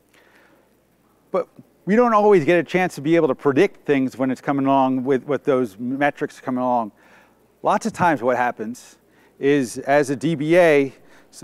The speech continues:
a user will come over and said, "I ran this report last Friday and it was slow." You know, first thing you say is, "Why didn't you tell me last Friday so I could go look?"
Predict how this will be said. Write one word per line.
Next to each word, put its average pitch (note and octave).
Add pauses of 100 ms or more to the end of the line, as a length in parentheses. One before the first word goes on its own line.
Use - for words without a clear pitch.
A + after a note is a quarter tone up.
(120)
a B2
user E3+
will D3+
come D#3+
over D3+
and C#3+
said, D#3+
"I E3+
ran G3
this E3
report F3
last D#3+
Friday C#3 (100)
and C#3
it C#3
was C#3
slow." F#3 (1400)
You G#2+
know, A2 (300)
first C3+
thing C#3+
you B2
say B2
is, A#2 (300)
"Why C#3
didn't E3
you D#3
tell D3+
me E3
last D3+
Friday F3+
so -
I B2+
could C3
go C3
look?" -